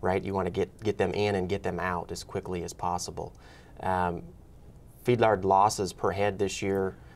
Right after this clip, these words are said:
are in the forty to seventy, seventy-five dollar range if for a,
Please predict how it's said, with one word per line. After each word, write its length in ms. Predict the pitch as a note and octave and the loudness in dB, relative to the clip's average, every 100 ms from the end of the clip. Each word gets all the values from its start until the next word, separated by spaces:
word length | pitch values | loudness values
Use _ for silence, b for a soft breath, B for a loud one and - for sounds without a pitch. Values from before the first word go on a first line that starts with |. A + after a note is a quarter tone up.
| B | B
are 140 | G2+ G2 | 0 0
in 80 | |
the 80 | F2+ | 0
forty 420 | - G#2 G2+ F#2+ F#2 | -2 0 2 0 -2
to 200 | F2+ E2+ | -4 -2
seventy, 460 | - G2 G2 F#2+ | 0 0 0 -2
seventy-five 560 | F2+ F#2+ F2+ F2+ F2+ F2+ | -2 -4 -4 -2 -2 0
dollar 260 | F#2+ F#2+ | 0 0
range 420 | F2+ F#2+ G2+ G#2 G#2 | -2 -2 -4 -4 -6
if 100 | - | -8
for 340 | G2 F#2 F2+ | -6 -4 -2
a, 200 | F2 | -4